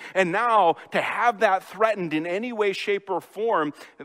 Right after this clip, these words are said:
they react by wanting to defend and promote their rabbi that they'd been following. But furthermore, they've got some good arguments on their side.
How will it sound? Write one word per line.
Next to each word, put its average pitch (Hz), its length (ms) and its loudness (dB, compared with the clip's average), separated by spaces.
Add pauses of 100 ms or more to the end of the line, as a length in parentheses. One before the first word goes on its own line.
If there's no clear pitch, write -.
(240)
they 185 160 -6
react 220 580 0
by 180 140 -4
wanting 196 420 -2
to - 120 -12
defend 180 640 -6
and 139 160 -4
promote 160 640 -4
their 147 200 -6
rabbi 139 440 -2
that 113 160 -10
they'd 120 180 -12
been 117 120 -12
following. 120 640 -10 (1400)
But 214 120 -2
furthermore, 214 560 2
they've 226 160 0
got 220 240 0
some 202 200 -6
good 226 180 0
arguments 180 640 -2
on 113 160 -2
their 104 180 -6
side. 87 520 -10